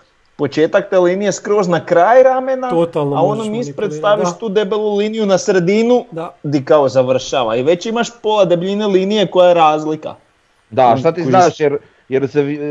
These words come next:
Speaker 3: vjetar napunio njemu pod rukav i take neke fore, znaš da mu je napuhao rame.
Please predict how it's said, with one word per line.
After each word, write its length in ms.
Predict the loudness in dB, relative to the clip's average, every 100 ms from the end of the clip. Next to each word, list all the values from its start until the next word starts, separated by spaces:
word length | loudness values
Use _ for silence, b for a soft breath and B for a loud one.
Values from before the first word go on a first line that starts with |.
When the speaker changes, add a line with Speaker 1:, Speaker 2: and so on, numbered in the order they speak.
| -6 -4
Speaker 3:
vjetar 400 | 2 2 2 2
napunio 500 | 2 2 0 -2 -2
njemu 280 | -2 -4 -4
pod 200 | -6 -2
rukav 360 | -2 2 0
i 40 | 0
take 260 | -2 0
neke 220 | -4 -6 -8
fore, 280 | -4 -2
znaš 220 | 0 -2 -2
da 120 | -4
mu 100 | 0
je 40 |
napuhao 420 | -2 -2 -6 0
rame. 200 | 2 0